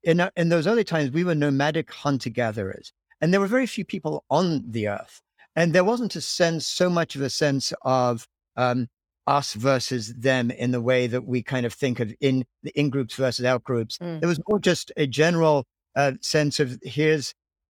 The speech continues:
Speaker 1: um, here's how we live, and here are our relatives over there. And if we don't like some group, we'll just kind of go and move out to a different area," or whatever.
Speaker 2: Mm.
Speaker 1: But I, I do think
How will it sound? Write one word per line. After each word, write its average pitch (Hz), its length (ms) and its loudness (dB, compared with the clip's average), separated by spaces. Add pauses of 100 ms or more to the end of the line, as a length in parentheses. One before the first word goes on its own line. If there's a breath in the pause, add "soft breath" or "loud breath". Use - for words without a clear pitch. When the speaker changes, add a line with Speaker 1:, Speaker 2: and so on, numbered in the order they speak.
(100)
Speaker 1:
um, 135 200 0
here's 151 260 0
how 147 120 2
we 131 160 0
live, 151 340 2
and 123 100 0
here 139 240 2
are 139 60 0
our 131 280 -2 (220)
relatives 135 440 -2
over 117 220 -2
there. 143 380 2 (240 loud breath)
And 139 100 -2
if 123 100 -2
we 139 60 -2
don't 143 240 2
like 143 240 2
some 135 260 0
group, 139 300 0 (240)
we'll 135 120 -4
just 127 200 -2
kind 135 160 2
of 120 160 -4 (240)
go 139 140 2
and 139 220 0
move 135 300 2
out 135 240 2
to 131 120 -4
a 120 40 -4
different 139 380 -4
area," 135 400 4
or 135 60 2
whatever. 139 400 2
Speaker 2:
Mm. 160 220 -12 (300 loud breath)
Speaker 1:
But 170 100 2
I, 165 240 4
I 175 120 2
do 175 220 0
think 196 420 -2